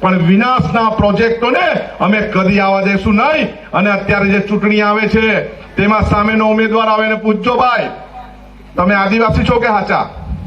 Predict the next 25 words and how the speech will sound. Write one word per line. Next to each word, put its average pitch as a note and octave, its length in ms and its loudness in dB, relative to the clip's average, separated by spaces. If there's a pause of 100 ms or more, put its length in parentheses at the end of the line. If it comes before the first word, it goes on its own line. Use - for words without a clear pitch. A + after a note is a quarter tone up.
(2500)
તમે G#3+ 180 0
કાં B3 300 0
રહો B3+ 100 2
છો? C4 680 0 (800)
તમે A#3+ 220 0
ડાંગમાં B3+ 420 0
કોઈ C4 160 2
દિવસ C#4 240 0
આવ્યા?" C4+ 480 2 (680)
સાપુતારામાં A3+ 680 2
બધા G3+ 280 0
આવે, A#3+ 500 0 (260)
પણ F3+ 160 0
જામનાપાડામાં, A3+ 720 0
જામલાપાડામાં A#3 640 0
આવવું A#3 180 0
પડે. A#3+ 220 0
અહીંયા G#3+ 260 0
આવ્યા C4 280 0
કે C4+ 160 0
કોઈ C4 200 0
દિવસ? C4+ 340 -2 (760)
આદિવાસી C4 520 0
સમાજ C#4+ 460 0
માટે C4+ 480 0